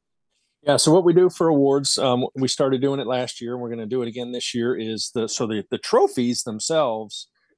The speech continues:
um, for the class winners, cha-, class champions, are handed out immediately following the, the competition. So, um, you know, if you run, um, you know, say you run the East course, um, after you're, you're all done, the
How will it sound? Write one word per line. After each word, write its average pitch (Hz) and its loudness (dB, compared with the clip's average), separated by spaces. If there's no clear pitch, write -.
um, 107 -8
for 120 -2
the 110 -4
class 135 0
winners, 117 -4
cha-, - -6
class 123 0
champions, 110 -4
are 120 0
handed 127 -2
out 117 2
immediately 135 0
following 113 -4
the, 104 -4
the 98 -2
competition. 107 -4
So, 98 2
um, 92 -2
you 101 -4
know, 101 0
if - -4
you 101 0
run, 101 2
um, 95 -2
you 107 -2
know, 95 -2
say 110 0
you 98 0
run 101 2
the 110 0
East 107 0
course, 107 -2
um, 98 -8
after 113 -2
you're, 104 0
you're 123 4
all 127 4
done, 131 2
the 120 -12